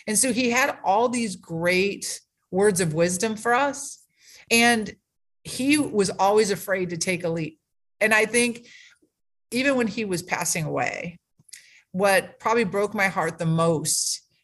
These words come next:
is that he was the smartest man I knew, but was never willing to take risk because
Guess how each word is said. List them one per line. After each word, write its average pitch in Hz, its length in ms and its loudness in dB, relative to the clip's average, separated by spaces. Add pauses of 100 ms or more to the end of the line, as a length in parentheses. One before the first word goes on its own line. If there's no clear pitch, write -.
(140)
is 175 220 -2
that 175 340 4
he 226 240 -4
was 208 220 -2
the 190 100 -2
smartest 202 600 0
man 180 220 0
I 165 100 2
knew, 175 280 0
but 160 180 -2
was 175 160 -2
never 180 340 0
willing 175 360 -2
to 165 80 -4
take 151 340 -4
risk 160 640 0 (560)
because 202 920 0